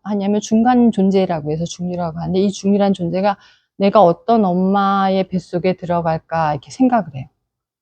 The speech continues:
그래서 엄마를 결정해요. 그래서 이 중류라는 존재는, 어, 우리는 이게 살아있을 때 오감으로 욕구를 느끼잖아요. 보고, 맛있고, 좋은 소리 듣고, 좋은 냄새 맡고. 그래서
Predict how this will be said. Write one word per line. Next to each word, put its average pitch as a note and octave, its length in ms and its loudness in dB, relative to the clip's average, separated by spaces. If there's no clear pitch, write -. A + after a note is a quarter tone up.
그래서 G3 140 2
엄마를 G#3 420 4
결정해요. D#3 680 -6
그래서 A3+ 160 6
이 G#3 100 6
중류라는 A3 500 2
존재는, F#3+ 680 0
어, F3 80 -2
우리는 B3 560 4
이게 G3+ 140 4
살아있을 D#4+ 640 2
때 A#3+ 320 2
오감으로 A3 1040 4
욕구를 A3 480 0
느끼잖아요. E3+ 840 -4
보고, G3 380 -2
맛있고, - 880 -2
좋은 A3 340 4
소리 C#4+ 320 4
듣고, - 480 -10
좋은 A3 260 2
냄새 F#3+ 320 4
맡고. - 540 -4
그래서 A#3+ 320 4